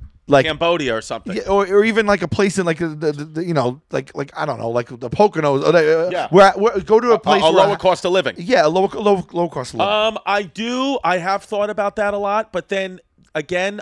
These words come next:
Speaker 2: I, what it would take me from, again, just specifically about comedy is,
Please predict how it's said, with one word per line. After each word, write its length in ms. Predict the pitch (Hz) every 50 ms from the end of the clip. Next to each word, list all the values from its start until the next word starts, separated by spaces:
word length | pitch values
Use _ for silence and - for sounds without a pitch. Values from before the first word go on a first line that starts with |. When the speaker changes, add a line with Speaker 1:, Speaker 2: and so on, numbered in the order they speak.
| - -
Speaker 2:
I, 100 | 156 160 -
what 300 | 143 151 170 165 - _ _
it 80 | 156 160
would 180 | 151 156 - -
take 320 | - 170 185 185 - -
me 200 | 185 185 180 175
from, 440 | - _ - 175 175 170 165 156 - _ _
again, 240 | 135 - 147 135 127
just 220 | - - 143 -
specifically 640 | - - 127 - - 160 151 - 151 - 160 151 151
about 280 | - 147 143 131 - -
comedy 420 | - 143 147 156 170 180 202 185
is, 160 | 160 135 -